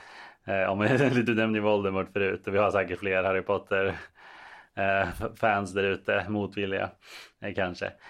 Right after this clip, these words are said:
Ehm, så ja, nej, men så är det ju verkligen. Ehm, eh, och, eh, svart, eh,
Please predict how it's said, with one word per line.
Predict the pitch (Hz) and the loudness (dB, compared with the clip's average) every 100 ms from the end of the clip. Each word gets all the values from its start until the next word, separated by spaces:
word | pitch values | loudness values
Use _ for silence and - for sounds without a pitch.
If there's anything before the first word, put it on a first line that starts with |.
| - | -12
Ehm, | - 98 95 92 98 | -2 0 2 0 -4
så | - 104 | -2 2
ja, | 104 120 120 | 4 4 4
nej, | 123 | 2
men | 123 | 2
så | 120 | 2
är | 139 | 2
det | 107 | 4
ju | 104 | 2
verkligen. | 101 - 113 110 - - - - - | 2 0 -4 -4 -12 -20 -20 -20 -10
Ehm, | 110 110 104 104 110 _ _ _ _ _ _ _ _ - | -2 0 0 -2 -8 _ _ _ _ _ _ _ _ -8
eh, | 123 107 104 104 | -2 2 2 2
och, | 123 117 - - | 4 2 0 -2
eh, | 120 117 117 120 120 | 0 4 4 2 0
svart, | - 135 151 - | 2 2 2 0
eh, | 151 139 139 139 | 2 4 6 6